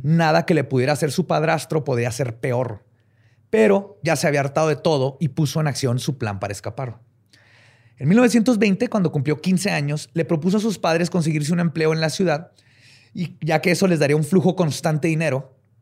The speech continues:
para la granja, aun y cuando fuera época o no de cosecha. Hazel renuentemente aceptó,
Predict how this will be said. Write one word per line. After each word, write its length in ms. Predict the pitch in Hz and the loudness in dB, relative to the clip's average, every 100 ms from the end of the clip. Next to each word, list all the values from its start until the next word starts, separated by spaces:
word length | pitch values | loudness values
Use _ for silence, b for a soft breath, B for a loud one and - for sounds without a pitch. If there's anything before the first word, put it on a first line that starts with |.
| _ _ _ - - | _ _ _ -20 -8
para 180 | 151 135 | 0 2
la 120 | 135 | 2
granja, 440 | 160 175 170 165 - | 2 0 -2 -4 0
aun 180 | 151 | 0
y 40 | 160 | 0
cuando 300 | - 151 139 | -2 -2 -2
fuera 240 | 127 127 | -2 0
época 320 | 131 123 135 123 | -2 -2 -4 -4
o 60 | |
no 120 | 107 | -4
de 80 | 101 | -6
cosecha. 420 | 117 117 151 - _ _ _ b b b b b _ - | -6 -8 -8 -12 _ _ _ b b b b b _ -4
Hazel 720 | 233 247 220 208 - 160 160 - | 0 2 2 2 2 2 0 -4
renuentemente 800 | 139 143 143 147 139 156 135 131 | -4 -2 -2 -2 -2 -2 -4 -4
aceptó, 500 | 123 139 - 180 180 | -6 -8 -6 -6 -6